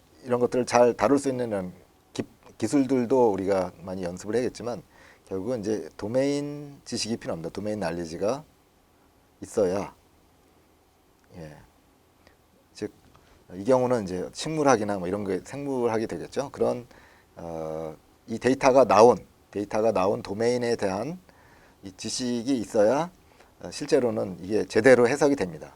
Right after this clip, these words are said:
그래서 보통은 이제 데이터 분석가가 일 차 분석을 하고 이걸 가지고 이제 도메인 분석,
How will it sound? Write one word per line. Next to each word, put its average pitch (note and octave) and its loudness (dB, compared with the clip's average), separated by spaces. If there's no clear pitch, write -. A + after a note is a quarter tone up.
그래서 B2 -6
보통은 C3+ -2
이제 A2+ 0
데이터 G#2+ 0
분석가가 F#2+ 0
일 A2+ -6
차 A#2+ 6
분석을 G#2 2
하고 B2 0
이걸 A#2+ 2
가지고 G#2 2
이제 G2+ -4
도메인 C3+ 0
분석, G#2+ 0